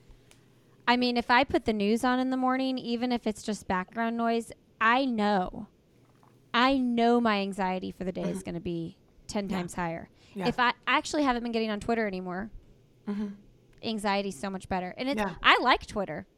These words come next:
Speaker 1: I,
Speaker 2: Yeah.
Speaker 1: I mean, whatever, eh, Threads, X, whatever it is. <laughs>
Speaker 2: Yeah. Yeah.
Speaker 1: I like it, but, like,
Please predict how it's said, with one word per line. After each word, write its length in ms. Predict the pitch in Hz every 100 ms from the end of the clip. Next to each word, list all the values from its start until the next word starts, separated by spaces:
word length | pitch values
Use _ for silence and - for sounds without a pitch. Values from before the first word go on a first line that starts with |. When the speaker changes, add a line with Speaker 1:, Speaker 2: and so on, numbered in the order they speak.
| _
Speaker 1:
I, 160 | - 285
Speaker 2:
Yeah. 100 | 214 170
Speaker 1:
I 120 | 226
mean, 160 | 214 196
whatever, 360 | - 214 196 170
eh, 120 | - - -
Threads, 340 | 214 202 196
X, 320 | - 185 -
whatever 300 | 214 202 190
it 100 | 190
is. 120 | 208 -
<laughs> 20 |
Speaker 2:
Yeah. 240 | 294 202 202 508 427 -
Yeah. 200 | 214 175 - -
Speaker 1:
I 160 | - 466
like 300 | 302 262 427
it, 200 | 202 87 220
but, 200 | 247 196
like, 380 | 226 220 214